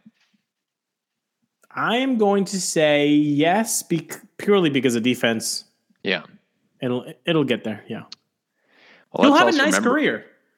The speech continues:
Speaker 1: He'll
Speaker 2: Yeah.
Speaker 1: have a nice career. I think a lot of outfielders would love to have Manny Margot's trajectory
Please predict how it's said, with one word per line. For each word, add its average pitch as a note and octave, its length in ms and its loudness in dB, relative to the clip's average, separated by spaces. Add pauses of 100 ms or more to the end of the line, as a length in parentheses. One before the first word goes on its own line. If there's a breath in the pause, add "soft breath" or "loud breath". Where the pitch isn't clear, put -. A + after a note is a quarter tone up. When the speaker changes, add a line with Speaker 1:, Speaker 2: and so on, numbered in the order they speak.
(140)
Speaker 1:
He'll C#4+ 160 2
Speaker 2:
Yeah. C#4+ 60 2
Speaker 1:
have D#4+ 120 0
a E4 40 -4
nice B3 220 0
career. G3 300 -2
I A#2+ 60 -2
think E3+ 200 -2
a D3 140 -2
lot D3 260 0
of D#3 240 -4 (120)
outfielders D3+ 920 -2 (540)
would C3+ 200 -8
love C3 460 -2
to A#2+ 100 -4
have G2+ 360 -8
Manny G#2+ 240 -10
Margot's G2+ 680 -12
trajectory A2+ 680 -8